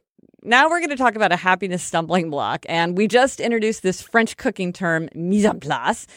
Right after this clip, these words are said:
And now I want to introduce, um, another term, uh, from my legal education,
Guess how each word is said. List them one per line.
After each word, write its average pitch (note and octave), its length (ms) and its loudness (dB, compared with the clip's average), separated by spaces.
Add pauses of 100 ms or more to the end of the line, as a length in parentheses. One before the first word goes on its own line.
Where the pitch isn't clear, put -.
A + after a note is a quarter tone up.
(280)
And F#3+ 180 0
now A3 260 6
I G3 140 2
want G3+ 300 0
to A#3 100 -4
introduce, G3 680 -2
um, E3+ 380 0
another G#3+ 380 6
term, D#3+ 680 -2
uh, D#3 220 2
from F3+ 240 -4
my E3+ 120 2
legal F#3 360 -4
education, C3 720 -10